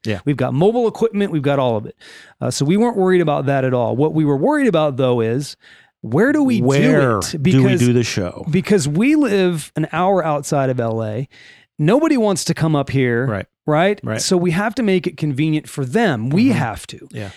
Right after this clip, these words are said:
Speaker 2: And so we're like, "Ooh, well, and, you know, m-, what are we gonna do?" So we had, we bounced around some ideas. You asked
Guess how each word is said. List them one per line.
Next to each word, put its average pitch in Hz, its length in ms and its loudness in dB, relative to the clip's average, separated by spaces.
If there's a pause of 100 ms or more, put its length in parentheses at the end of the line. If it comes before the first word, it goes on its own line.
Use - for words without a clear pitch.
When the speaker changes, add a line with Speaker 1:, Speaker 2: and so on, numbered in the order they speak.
Speaker 2:
And 151 160 0
so 160 180 2
we're 180 180 2
like, 165 300 0
"Ooh, 185 160 2 (200)
well, 139 180 -6
and, 160 300 -4
you 175 160 -4
know, 160 80 0
m-, 156 200 -2 (220)
what 170 280 -2
are - 40 2
we 165 80 2
gonna 156 160 2
do?" 151 400 2
So 147 180 -4
we 143 120 0
had, 151 160 0
we 147 100 0
bounced 156 400 -4
around 151 260 0
some 151 140 -4
ideas. 123 560 -2 (460)
You 165 400 0
asked 160 500 -2